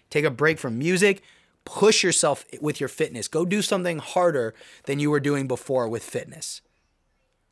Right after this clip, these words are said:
All right? So, um, I'm gonna wrap this up here. I think you guys understand the point. Be comfortable being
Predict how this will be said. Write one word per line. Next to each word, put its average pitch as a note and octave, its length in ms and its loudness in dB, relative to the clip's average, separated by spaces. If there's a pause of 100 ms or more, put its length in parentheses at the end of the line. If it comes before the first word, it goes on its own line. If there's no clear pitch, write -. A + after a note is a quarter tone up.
(1800)
All B2+ 80 -4
right? F#3+ 260 4 (840)
So, G#3+ 440 4 (1800)
um, C#3+ 540 2 (560)
I'm D#3+ 80 -2
gonna D3 120 0
wrap E3+ 280 2
this F#3 220 2
up F3+ 160 2
here. G#3+ 260 0
I - 60 -12
think D3 180 -6
you D#3 80 -8
guys D#3+ 200 2
understand D#3+ 380 -2
the C#3+ 60 -2
point. G3+ 400 -4 (1080)
Be G#3 220 2
comfortable G#3 480 0
being G3+ 280 2